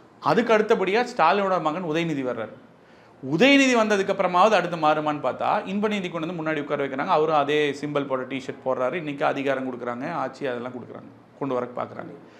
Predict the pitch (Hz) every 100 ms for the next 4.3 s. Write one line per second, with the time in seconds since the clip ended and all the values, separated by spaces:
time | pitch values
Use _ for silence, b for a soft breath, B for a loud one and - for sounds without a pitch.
0 | B B - 143 135 147 165 247 262 226
1 | 143 165 269 - 151 151 160 190 180 180
2 | 185 147 143 139 143 185 202 139 135 135
3 | 160 214 - B B B - - 143 147
4 | 143 202 185